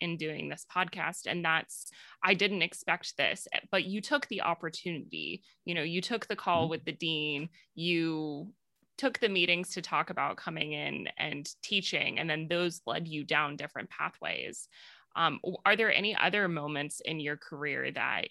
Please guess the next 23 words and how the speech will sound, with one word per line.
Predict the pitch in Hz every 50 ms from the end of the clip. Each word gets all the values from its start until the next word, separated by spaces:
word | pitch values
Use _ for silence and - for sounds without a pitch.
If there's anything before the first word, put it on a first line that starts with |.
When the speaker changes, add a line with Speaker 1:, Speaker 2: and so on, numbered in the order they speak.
| -
Speaker 1:
you | - 170 180 185 160
look | 151 170 175 -
back | 175 147 151 165 -
on | 170 165 156
and | 156 160
say, | - 156 151 147 143 - - -
"I | 151 156
never | 156 151 156 165 160
would | 156 156 151
have | 165 -
thought | - - 151 147 156 160 175 180 - - _ _ _ _ _ _ _ _ -
that | 165 180 165 170 -
would | 196 196
have | 190
happened, | 214 185 170 202 - 240 240 233 220 - -
but | 170 156
I'm | 147 139 143 143
glad | - 156 143 143 143 143
I | - - - 143 143 147
walked | 151 156 156 - 139 - _ - - -
through | 165 160 156 -
that | - - - - -
door"? | - - 50 50 - -